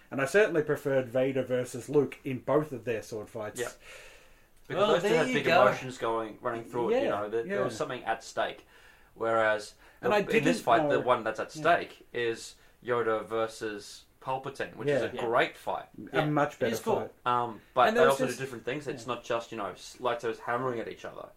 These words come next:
Speaker 3: Yeah.
Speaker 2: It's
Speaker 1: Mm.
Speaker 2: they, they try very,
Speaker 1: Mm.
Speaker 2: you, you, the, the, the Force fight that should have happened between Anakin and Obi-Wan happens between Yoda and Sidious.
Speaker 1: Yeah.
Speaker 3: Yeah, I agree.
Speaker 2: Um,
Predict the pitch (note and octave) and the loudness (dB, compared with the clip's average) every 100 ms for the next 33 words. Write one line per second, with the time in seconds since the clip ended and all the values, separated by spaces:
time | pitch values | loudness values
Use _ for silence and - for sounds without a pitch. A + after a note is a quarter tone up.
0 | _ B2+ G#2+ - A2+ A2 G#2 A2 A2 A2+ | _ -16 -16 -14 -12 -10 -4 -4 -2 -6
1 | - A#2+ A2+ A2 A2+ A2+ - B2+ - A2+ | -2 0 0 0 -2 -4 -6 -12 -12 -8
2 | A#2+ A#2 - A2+ B2 - B2 A#2 A2+ A2 | -6 -6 -12 -8 -8 -8 -18 -20 -20 -14
3 | - B2+ - D3 G3 - - C3+ B2+ - | -10 -10 -4 0 0 -2 -2 0 0 -8
4 | D#3 E3 B2+ A#2 G#2+ - A2+ G#2+ G#2+ G#2+ | -8 -4 -4 -4 -8 -14 -10 -8 -10 -10
5 | G#2 G2 G#2 A#2 A#2 - - - _ _ | -12 -10 -8 -8 -8 -10 -14 -20 _ _
6 | _ - B2 A2 - A2 - G#2 G2 F#2 | _ -6 -4 -4 -6 -14 -10 -8 -10 -14
7 | - _ _ A2 G#2+ F2 - G2 F#2+ F#2+ | -20 _ _ -6 -6 -6 -12 -10 -10 -12
8 | - - _ _ _ _ - C3 B2 - | -20 -20 _ _ _ _ -12 -8 -6 -8
9 | - - _ _ - G#2 F2 G3 G3 G3 | -16 -20 _ _ -20 -18 -10 -4 -4 -6
10 | - F#3 F3+ D#3+ D#3+ _ G#2+ A2+ G#2 G2 | -12 -14 -12 -14 -18 _ -6 -4 -4 -8